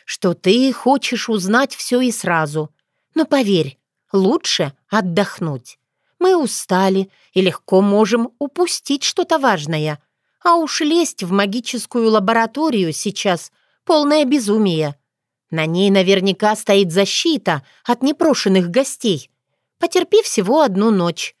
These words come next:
Усталость и спешка — плохие советчики в колдовстве. Завтра мы вместе начнем обыскивать замок.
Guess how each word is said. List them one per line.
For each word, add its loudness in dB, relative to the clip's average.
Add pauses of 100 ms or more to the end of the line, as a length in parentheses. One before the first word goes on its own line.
(440)
Усталость -2
и -2
спешка — -2 (380)
плохие 0
советчики -2
в -18
колдовстве. -2 (540)
Завтра 0
мы 0
вместе -2
начнем -2
обыскивать -2
замок. -2